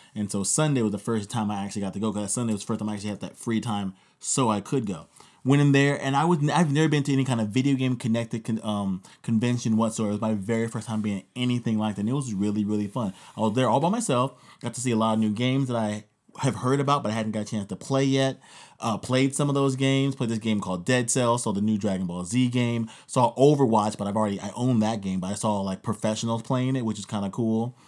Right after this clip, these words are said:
Um, there are a lot of swag that I received, a lot of art that I saw, uh, that was being sold and on display there, which is really, really cool. Like, that convention center is used so much, and every single time I go in there, and I've been in there several times for several different types of conventions,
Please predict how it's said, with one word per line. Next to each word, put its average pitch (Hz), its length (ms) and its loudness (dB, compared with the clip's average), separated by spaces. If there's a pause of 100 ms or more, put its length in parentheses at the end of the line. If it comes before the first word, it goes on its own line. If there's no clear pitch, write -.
(400)
Um, 104 480 2 (320)
there 120 180 4
are 113 40 4
a 110 40 4
lot 107 260 2
of 92 100 -6
swag 127 420 2
that 123 80 -2
I 120 80 0
received, 127 380 0
a - 20 -2
lot 113 100 2
of 95 180 -8
art 117 280 -6
that 131 100 0
I 127 140 2
saw, 123 580 4 (100)
uh, 113 240 2
that 113 100 2
was 113 100 2
being 113 320 0
sold 113 320 0
and 110 140 2
on 110 180 0
display 113 380 -2
there, 110 160 0
which 107 140 -2
is 104 100 -4
really, 107 180 0
really 107 140 0
cool. 113 180 0 (220)
Like, 123 100 -2
that 247 160 2
convention 175 460 2
center 143 240 2
is 107 200 2
used 139 300 6
so 120 380 2
much, 110 480 -2 (600)
and 123 280 2 (120)
every 160 280 4
single 196 280 2
time 147 180 2
I 143 60 2
go 120 200 4
in 120 140 2
there, 101 80 2
and 107 100 0
I've 131 120 0
been 143 120 4
in 151 100 2
there 117 140 4
several 117 340 0
times 117 220 -2
for 110 100 -2
several 117 360 -2
different 104 240 -4
types 123 100 -4
of 120 60 -10
conventions, 123 420 0